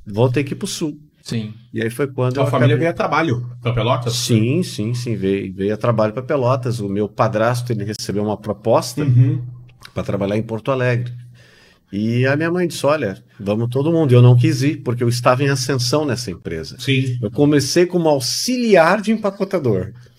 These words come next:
Speaker 1: Só pra vocês terem uma ideia. Aí depois passei pra chefe de seção. Isso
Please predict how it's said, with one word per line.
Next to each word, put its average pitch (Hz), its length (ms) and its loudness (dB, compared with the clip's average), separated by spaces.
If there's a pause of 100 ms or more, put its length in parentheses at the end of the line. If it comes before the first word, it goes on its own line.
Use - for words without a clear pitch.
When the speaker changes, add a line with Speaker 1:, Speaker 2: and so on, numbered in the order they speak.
(280)
Speaker 1:
Só - 160 -4
pra 135 120 -2
vocês - 100 -8
terem 151 180 0
uma 160 100 0
ideia. 95 360 0
Aí 110 180 2
depois 135 460 2
passei 139 420 0
pra 135 200 -2
chefe 147 420 0
de 147 80 -14
seção. 117 540 -6 (440)
Isso 123 400 -2